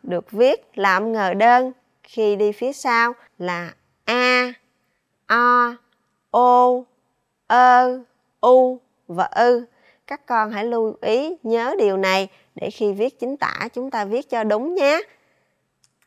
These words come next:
Bây giờ các con hãy cùng cô đọc lại hai âm vừa học hôm nay.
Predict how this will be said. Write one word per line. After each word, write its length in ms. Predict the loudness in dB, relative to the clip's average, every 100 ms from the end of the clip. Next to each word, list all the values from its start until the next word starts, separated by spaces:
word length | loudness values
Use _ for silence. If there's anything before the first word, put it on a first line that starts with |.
| _ _ _ _ _ _
Bây 200 | -10 -6
giờ 280 | -2 -2 -2 -4
các 180 | -10
con 280 | -4 -2 -2
hãy 140 | -4 -8
cùng 260 | -8 -6
cô 300 | 0 2 2
đọc 200 | 0 -2
lại 360 | -2 -2 -6 -12 _
hai 320 | -10 -8 -6
âm 340 | -6 -6 -8
vừa 200 | -6 -6
học 240 | -6 -10 -10
hôm 220 | -8 -4
nay. 320 | -2 -2 -2